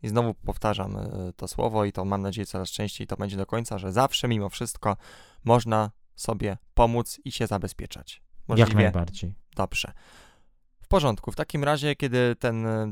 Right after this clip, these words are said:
Speaker 1: temat dzisiejszej rozmowy to są te wszystkie, mm, e,
Speaker 2: Jeszcze,
Speaker 1: choroby,
Speaker 2: przepraszam, może
Speaker 1: które
Speaker 2: jeszcze dodam,
Speaker 1: No.
Speaker 2: o, jeszcze wracając do wirusowego zapalenia
Speaker 1: Obetniemy.
Speaker 2: wątroby typu,
Speaker 1: No.
Speaker 2: e, A, em, e, wracając właśnie do wirusowego zapalenia wątroby typu A,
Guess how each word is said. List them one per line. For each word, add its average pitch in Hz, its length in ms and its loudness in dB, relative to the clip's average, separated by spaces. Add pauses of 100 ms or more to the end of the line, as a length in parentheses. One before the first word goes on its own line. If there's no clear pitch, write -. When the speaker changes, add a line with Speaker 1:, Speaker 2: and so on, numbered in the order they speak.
Speaker 1:
temat 120 480 -2
dzisiejszej 113 340 -4
rozmowy 113 300 0
to 110 120 -6
są 107 140 -6
te 104 120 -4
wszystkie, - 380 -6
mm, 101 380 -2
e, 98 640 -2 (100)
Speaker 2:
Jeszcze, 117 80 4
Speaker 1:
choroby, 107 220 2
Speaker 2:
przepraszam, 123 260 4
może 127 140 6
Speaker 1:
które 127 100 6
Speaker 2:
jeszcze 123 180 2
dodam, 123 320 2
Speaker 1:
No. 113 260 0
Speaker 2:
o, 127 40 0
jeszcze 113 260 6
wracając 113 340 2
do 113 80 2
wirusowego 110 420 0
zapalenia 113 320 4
Speaker 1:
Obetniemy. 107 60 4
Speaker 2:
wątroby 110 340 4
typu, 101 320 0 (340)
Speaker 1:
No. 104 100 -2
Speaker 2:
e, 101 140 0
A, 135 380 4 (300)
em, 104 920 4
e, 101 280 2
wracając 101 280 2
właśnie 101 220 0
do 101 80 2
wirusowego 101 420 2
zapalenia 101 360 2
wątroby 101 340 0
typu - 340 -2
A, 113 260 4